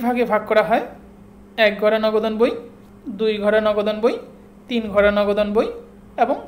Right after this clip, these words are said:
খুচরা নগদান বই। তবে বর্তমানে নগদান বইকে নগদ প্রাপ্তি ও নগদ প্রদান জাবেদা নামেও অভিহিত করা হয়ে থাকে।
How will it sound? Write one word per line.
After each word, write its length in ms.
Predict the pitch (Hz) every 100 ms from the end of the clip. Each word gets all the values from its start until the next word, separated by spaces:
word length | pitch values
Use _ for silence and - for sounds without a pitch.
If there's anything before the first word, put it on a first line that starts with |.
| -
খুচরা 320 | 359 - 240 202
নগদান 300 | 190 190 190
বই। 120 | 185 175 - - - - - - - - - - - - - - - -
তবে 180 | 269 277 233
বর্তমানে 480 | 240 240 302 320 285 233 - - - - - - - - - 220
নগদান 360 | 226 233 247 233
বইকে 300 | 240 269 302 269 - - - - - - - - - - - - - - - - 220
নগদ 300 | 220 220 233 233
প্রাপ্তি 420 | 233 226 - 294 440 508 - - - - - - - - - - -
ও 20 | 233 226
নগদ 260 | 240 240 247 -
প্রদান 260 | 233 233 226 226 - - - - 269 196
জাবেদা 380 | 214 214 233 302
নামেও 300 | 247 226 269 226 262 - - - - - - - 233
অভিহিত 320 | 226 226 226 214
করা 140 | 214 196
হয়ে 140 | 196 196
থাকে। 200 | 196